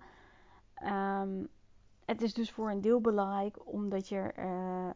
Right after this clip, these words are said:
ermee overprikkeling wegneemt. En het is voor een deel belangrijk om niet eens te veel, veel stress te ervaren en dus om meer rust en balans te krijgen.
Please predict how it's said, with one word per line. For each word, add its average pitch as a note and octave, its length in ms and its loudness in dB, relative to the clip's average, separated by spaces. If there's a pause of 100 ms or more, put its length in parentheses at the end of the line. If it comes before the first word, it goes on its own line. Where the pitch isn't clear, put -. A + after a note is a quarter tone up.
(220)
ermee F#3 420 0
overprikkeling F#3+ 640 -2
wegneemt. D#3+ 580 -6 (840)
En A#3 100 -6
het A3+ 80 -2
is G3+ 160 0
voor F3+ 220 -2
een F3+ 80 2
deel E3+ 200 0
belangrijk F#3 600 0 (220)
om G#3 180 -2
niet G#3 160 -2
eens G#3 120 -4
te G#3 100 -12
veel, A3+ 320 0
veel A3+ 180 -6
stress A#3 320 -4
te - 60 -4
ervaren E3 540 -4
en F3+ 160 -2
dus F#3 360 -6 (180)
om G3 140 -2
meer G3 240 4
rust G#3 280 0
en A3 160 -2
balans G#3+ 300 2
te - 80 -14
krijgen. E3 560 -6